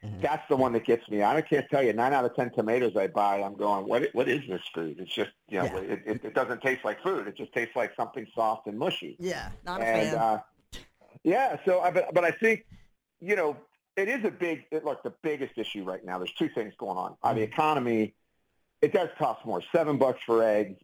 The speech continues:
Speaker 2: up to ten bucks for eggs, depending on what area in the country you're in. Fresh fruit's bad, and guess what? If you're living alone,
Speaker 1: Mm.
Speaker 2: here's the other thing that happens. You, you go in with the best intentions. "I'm gonna buy fresh food." Four
Speaker 1: <laughs>
Speaker 2: days later, you open up your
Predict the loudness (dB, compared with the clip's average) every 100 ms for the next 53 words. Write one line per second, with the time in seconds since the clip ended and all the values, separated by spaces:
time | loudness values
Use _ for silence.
0 | -2 -2 -2 -4 -2 0 -2 -2 0 2
1 | 2 -2 -2 0 2 2 4 4 2 -2
2 | -2 -4 -2 -2 2 2 -2 -8 _ _
3 | _ 0 0 2 2 0 0 0 0 0
4 | 0 -2 0 0 0 0 2 2 2 0
5 | 0 2 2 0 -4 -10 _ -12 -10 -4
6 | -2 -2 -2 -2 -4 -6 -4 -2 -4 -8
7 | -20 _ _ _ -6 -4 -4 -2 -2 -2
8 | -2 -2 -4 -2 -2 -4 -8 -6 -6 -6
9 | -4 -2 0 -2 -2 -2 -2 -2 -2 -2
10 | -2 -2 0 0 0 -2 -10 _ -12 -10
11 | -6 -4 -2 -2 -2 -2 -2 0 0 0
12 | -4 -4